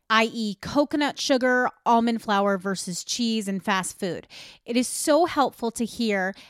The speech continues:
and have the dialogue to combat this disordered thinking.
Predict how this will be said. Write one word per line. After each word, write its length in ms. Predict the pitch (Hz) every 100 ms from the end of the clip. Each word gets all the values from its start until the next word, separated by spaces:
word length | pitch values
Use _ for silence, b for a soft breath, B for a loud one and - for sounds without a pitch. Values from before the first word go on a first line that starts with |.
| B -
and 140 | 233
have 300 | 233 254 254
the 80 | 240
dialogue 720 | 170 233 240 254 214 139 190
to 100 | -
combat 720 | - - 254 262 254 202 170 -
this 220 | 214 -
disordered 640 | - 196 - 202 202 196
thinking. 580 | - 202 175 - - -